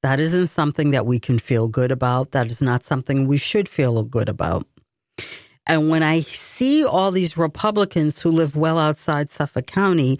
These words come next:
weigh in on incidents or figures in Boston, when the incidents or the figures make headlines, I get upset because,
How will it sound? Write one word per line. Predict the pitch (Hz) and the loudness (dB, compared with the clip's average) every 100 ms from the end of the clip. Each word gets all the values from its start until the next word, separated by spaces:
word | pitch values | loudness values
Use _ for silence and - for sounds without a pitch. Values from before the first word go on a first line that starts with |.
| - - _ | -6 -20 _
weigh | 139 135 170 180 175 170 | 0 2 2 2 2 2
in | 202 190 131 135 147 - _ | 2 2 2 0 -2 -8 _
on | - 160 156 | 0 0 0
incidents | 170 180 - 180 165 147 156 - - - - _ _ _ _ - | 0 0 0 0 2 2 0 -2 -10 -12 -20 _ _ _ _ -4
or | 160 151 | 0 0
figures | - - 202 180 170 151 | -2 -2 0 2 0 2
in | 165 147 | 2 2
Boston, | 139 143 175 - - 143 131 123 127 - _ _ - | 2 0 0 -4 -2 -2 0 2 0 -4 _ _ -4
when | 156 160 | 0 2
the | 151 139 | 2 -2
incidents | - 170 180 - 165 160 156 - - | -2 0 0 0 0 2 2 0 -4
or | 151 147 | 0 0
the | 139 | 0
figures | - 175 160 147 139 - | 0 -2 2 2 0 2
make | 143 139 - | 0 0 -2
headlines, | 185 247 226 160 143 143 147 - | -2 0 2 2 2 2 -2 0
I | 196 | 0
get | 233 277 247 | 2 2 2
upset | 190 - 311 359 | 0 -2 -2 -2
because, | 247 208 - 214 208 202 | -4 -6 0 2 2 0